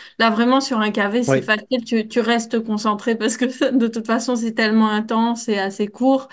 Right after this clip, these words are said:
Speaker 1: Tu commences pas à penser à, à plein de choses, euh, pendant un K V. Sur, euh, sur une, un effort de trois, quatre heures, c'est un peu différent. Euh, t'as vite fait de,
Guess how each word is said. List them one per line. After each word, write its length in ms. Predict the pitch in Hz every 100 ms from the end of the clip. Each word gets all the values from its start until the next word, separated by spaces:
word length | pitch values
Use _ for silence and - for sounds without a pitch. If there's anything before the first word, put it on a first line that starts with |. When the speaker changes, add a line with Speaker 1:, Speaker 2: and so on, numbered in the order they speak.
| - - -
Speaker 1:
Tu 100 | 214
commences 320 | 214 214 214
pas 300 | 240 233 233
à 80 | 214
penser 540 | 220 220 220 233 240
à, 280 | 220 190 190 _ - - -
à 440 | 202 196 190 180 196
plein 200 | 214 214
de 80 | 214
choses, 340 | 240 233 208
euh, 220 | 202 196
pendant 240 | 196 214 214
un 140 | 214
K 100 | 214 208
V. 160 | 190 196
Sur, 240 | 196 226
euh, 240 | 214 214 214 220 - _
sur 280 | - - 214
une, 180 | 220 220
un 320 | 214 190 214
effort 260 | 220 220 240
de 120 | 226
trois, 200 | 226 220
quatre 320 | 214 208 208
heures, 160 | 254 339
c'est 140 | - 214
un 140 | 190
peu 140 | 196
différent. 680 | 233 233 220 208 208 269 254
Euh, 280 | 202 196 196
t'as 180 | 190 196
vite 180 | 220 220
fait 160 | 285
de, 540 | 233 214 202 196 196